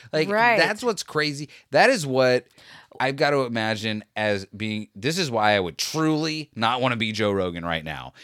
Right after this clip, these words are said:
Speaker 1: is all of the people
Speaker 2: <laughs>
Speaker 1: that are, uh, 'cause I've said some regrettable things. I'm sure if you t-, uh,
Speaker 2: Right.
Speaker 1: tied together all the bad things I've said, uh, if you could somehow find all the bad things I've said not recorded, uh, I would probably
Speaker 2: Mm.
Speaker 1: be canceled into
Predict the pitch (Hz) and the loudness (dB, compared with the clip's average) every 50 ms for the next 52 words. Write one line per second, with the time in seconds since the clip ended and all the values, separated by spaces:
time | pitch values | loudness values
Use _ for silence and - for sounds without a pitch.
0 | - - - - 117 113 - - - 120 123 127 131 135 131 - 294 - - 339 | -20 -10 -6 -6 -6 -6 -6 -2 2 4 4 4 4 4 6 6 6 8 8 6
1 | 247 - - - 113 113 110 107 - - - 110 107 101 101 104 - - 104 98 | 6 6 4 4 4 4 4 2 0 0 0 0 2 2 2 2 0 0 2 4
2 | 95 95 95 92 92 92 92 - - - - _ _ _ - 101 101 98 90 - | 4 4 4 4 2 0 -2 -4 -8 -16 -20 _ _ _ -2 -2 -2 -2 -2 -4
3 | 135 123 139 160 180 165 - 196 180 160 - 180 165 156 139 139 139 139 139 135 | 0 2 4 4 4 4 2 0 0 0 0 -2 -2 0 2 4 4 4 4 2
4 | 139 120 - 135 127 123 123 123 120 127 120 113 135 131 127 113 120 120 117 110 | -2 -4 -2 -2 -2 -2 -2 -2 -4 -6 -4 -2 -2 0 0 -2 -2 -6 -6 -6
5 | - - 131 107 113 110 107 104 104 101 101 95 175 170 170 170 - 113 117 117 | -6 -8 -6 -2 0 2 2 4 4 2 0 -2 -2 -2 -2 0 2 2 2 2
6 | 117 113 104 113 113 113 113 113 113 113 113 110 113 110 113 113 113 110 107 113 | 0 0 0 0 2 2 2 0 2 2 2 2 0 0 2 2 2 0 -2 -4
7 | 110 110 113 113 107 101 - 120 113 110 110 104 - - - - - - - _ | -6 -4 -2 -2 -2 -2 -2 0 0 0 0 -2 -4 -10 -20 -20 -20 -20 -18 _
8 | - 107 107 107 104 104 - - 110 120 120 127 113 - - 120 113 120 110 101 | -2 0 2 4 4 2 0 -4 -10 -8 -6 -6 -6 -4 -4 -4 -2 -2 -2 -2
9 | - 107 104 104 104 98 - _ 101 104 104 101 90 92 98 95 95 - 101 98 | -2 -2 -2 -2 -2 -6 -6 _ -2 -2 0 0 0 0 0 0 0 -2 -6 -6
10 | 90 95 90 85 - - 92 87 85 76 - - _ _ _ _ - 76 78 73 | -4 -6 -6 -6 -4 -4 -4 -2 -4 -4 -8 -14 _ _ _ _ -16 -12 -6 -2
11 | 101 165 180 156 117 107 - 95 92 90 90 90 90 92 92 95 - - - - | -2 -2 0 -2 -4 -4 -2 -2 0 0 0 0 -2 -2 -4 -6 -12 -20 -20 -20
12 | _ - 101 98 95 95 92 92 90 90 90 82 85 98 101 98 - 107 101 101 | _ -4 0 2 4 4 4 4 4 2 0 0 -2 -2 -2 -2 -2 -2 -2 0
13 | 98 95 92 92 85 - 101 95 90 - 98 95 87 87 95 98 92 87 - 104 | -2 -2 -4 -6 -6 -4 -4 -4 -4 -4 -6 -6 -6 -6 -8 -10 -10 -10 -8 -8
14 | 95 90 90 90 87 | -6 -6 -6 -6 -8